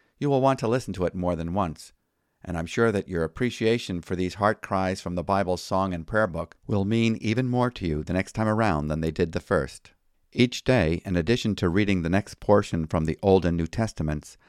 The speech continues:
we give a brief recap highlighting the important observations that you don't want to miss. The apostles of the New Testament often refer to the events of the Old Testament as they preach the good news of Jesus Christ, as it provides important context and examples.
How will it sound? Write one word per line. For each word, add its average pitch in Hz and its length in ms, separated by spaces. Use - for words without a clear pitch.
we 95 100
give 90 180
a 78 80
brief 98 380
recap 92 540
highlighting 98 500
the 78 100
important 98 640
observations 82 840
that 71 180
you 82 80
don't 85 220
want 80 180
to 85 80
miss. 80 380
The 98 80
apostles 147 460
of 110 40
the 95 80
New 101 180
Testament 82 560
often 127 320
refer 120 380
to 104 120
the 92 120
events 101 340
of 80 80
the 82 160
Old 131 240
Testament 76 540
as 82 140
they 80 140
preach - 360
the 85 120
good 78 200
news 85 260
of 71 80
Jesus 82 320
Christ, 71 480
as 98 140
it 113 80
provides 110 480
important 98 560
context - 640
and 87 140
examples. 87 680